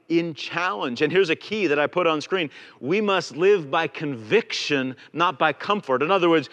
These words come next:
we must live conviction-driven, not comfort-driven. And, and let me say, I like comfort as much as the next guy. I really do. But I'm saying it, it, growth or increase comes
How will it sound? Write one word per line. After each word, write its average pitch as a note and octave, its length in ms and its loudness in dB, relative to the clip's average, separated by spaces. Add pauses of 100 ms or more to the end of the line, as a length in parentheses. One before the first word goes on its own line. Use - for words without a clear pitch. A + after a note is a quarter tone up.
(220)
we F3+ 160 2
must F3 200 2
live F3 320 2
conviction-driven, D#3 1000 0
not E3 240 -2
comfort-driven. G#2+ 800 -8
And, F3+ 140 -10 (120)
and G#2+ 260 -14
let - 140 -14
me - 80 -10
say, C#3 300 -4 (420)
I - 80 2
like E3 240 2
comfort C#3+ 340 -6
as A#2 100 -8
much C#3+ 240 -8
as B2+ 100 -8
the A2 120 -8
next G#2 300 -10
guy. E2+ 180 -8
I A2+ 120 -4
really C3+ 280 -4
do. A2 220 -8 (280)
But D#3 120 -4
I'm F3 180 2
saying F3 280 0 (200)
it, E3+ 380 -4 (220)
it, - 640 -12
growth E3 440 4
or C3 200 2
increase E3+ 560 0
comes C3 480 -6